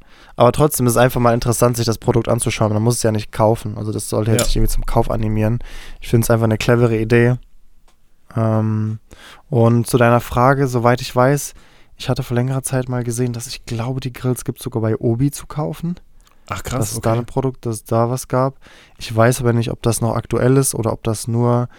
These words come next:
Speaker 1: jetzt über die Sommermonate im Sortiment war.
Speaker 2: Mhm.
Speaker 1: Da bin ich jetzt selber gerade nicht so aufgeklärt, aber wie ich ja gerade schon gesagt hab, Neuigkeiten werden für gewöhnlich alle über die sozialen Medien irgendwie mitgeteilt. Und da wird man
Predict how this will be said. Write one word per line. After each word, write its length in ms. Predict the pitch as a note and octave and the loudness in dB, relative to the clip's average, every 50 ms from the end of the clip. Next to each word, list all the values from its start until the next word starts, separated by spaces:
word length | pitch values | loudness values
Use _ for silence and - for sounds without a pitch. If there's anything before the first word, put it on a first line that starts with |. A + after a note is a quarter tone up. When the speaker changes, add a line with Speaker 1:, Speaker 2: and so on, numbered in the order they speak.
| - - _ _ _ _ - - - - - - - | -20 -20 _ _ _ _ -20 -20 -20 -20 -16 -8 -4
Speaker 1:
jetzt 240 | - A2+ G#2 - - | -4 -4 -4 -4 -2
über 140 | A2+ A2+ | 0 0
die 80 | G#2+ A2 | 2 2
Sommermonate 680 | G#2 A2+ A#2 B2+ C3 B2+ B2+ B2+ C3 B2+ C3 B2 - C3 | 4 4 4 4 4 4 4 4 4 2 2 0 0 -2
im 120 | B2 A#2+ | 0 2
Sortiment 500 | A#2 B2 B2+ A#2+ B2+ A#2 A#2 A#2+ B2 - | 2 2 2 2 0 -2 -2 -2 -2 -2
war. 320 | A#2+ A#2+ B2 B2 B2+ B2 - - - | 0 0 0 0 -2 -4 -8 -14 -14
Speaker 2:
Mhm. 260 | A#2 G2+ G2+ A#2 A#2+ - - - _ _ _ _ - | -12 -10 -10 -10 -10 -12 -16 -18 _ _ _ _ -12
Speaker 1:
Da 160 | - - A2 G#2+ | -4 -2 -2 -2
bin 160 | G#2 A2+ A2 | -2 -2 -4
ich 120 | A2 - - | -4 -4 -6
jetzt 120 | G#2+ - | -4 0
selber 220 | - A#2 A2+ A2+ | 0 2 2 2
gerade 220 | A2 A2 A2 A2 A2 | 0 0 -2 -2 -2
nicht 120 | A2 G#2+ - | -4 -4 -4
so 100 | - A#2 | -2 -2
aufgeklärt, 640 | A#2 A2+ - - A2+ G#2+ - - A2+ A2+ A2+ A2 | -2 -2 -2 -4 -6 -6 -4 -4 -2 -2 0 -2
aber 400 | A2+ G#2+ G#2+ A2 A2 A2 A2 A2 - _ _ _ _ _ _ _ _ _ - | -2 -2 0 0 0 0 0 -2 -6 _ _ _ _ _ _ _ _ _ -6
wie 80 | B2 | -6
ich 60 | A2 - | -2 -2
ja 60 | A2+ | 0
gerade 220 | A2 A2 A2 A2+ | 2 4 4 2
schon 180 | A2 - A#2 A2+ | 2 0 -2 0
gesagt 340 | A2 G#2 A2+ A2 A2 - - | 0 2 2 0 0 0 -4
hab, 220 | A2+ G#2+ _ - | -6 -6 _ -4
Neuigkeiten 600 | A#2 A2+ A2+ A2+ - - - A2 A2 A2 A2+ A2+ | -2 0 0 0 -2 -2 -2 -2 -2 -2 -4 -2
werden 320 | A2+ A2+ A2 A2 A2+ A2+ A2+ - - - - - - _ _ | -2 0 -2 -2 -4 -6 -8 -10 -16 -20 -20 -20 -20 _ _
für 180 | - - A#2 | -8 -4 -2
gewöhnlich 400 | A2+ A2+ A2 A2+ A2+ A2+ A2 A2+ | -2 0 0 2 0 0 0 0
alle 160 | - A#2 A#2 A#2 | 0 0 2 2
über 120 | A2 A2+ | 2 0
die 80 | A2 A2 | -2 -4
sozialen 420 | A2 A2 - - A#2+ A2+ A2+ A2+ | -8 -6 -2 0 0 2 2 0
Medien 340 | A2+ A#2 A#2 A2+ A#2 A2+ A2+ | 0 0 0 0 0 -2 -2
irgendwie 300 | A#2 A2+ A2+ A2 A2+ A2 | -4 -4 -4 -2 -2 -2
mitgeteilt. 680 | A2+ A#2 - - B2 - - - A#2+ A#2 A#2 A#2 - _ _ _ _ _ _ _ - - - A2+ | -4 -4 -4 -6 -8 -6 -2 -2 0 0 0 -2 -6 _ _ _ _ _ _ _ -20 -20 -14 -10
Und 80 | A2+ A2 | -6 -4
da 160 | A2+ A2 A2 | -2 -2 -2
wird 160 | A2+ A2+ - | -4 -4 -4
man 240 | A#2+ A#2+ A#2+ A#2+ A#2+ | -4 -4 -4 -4 -6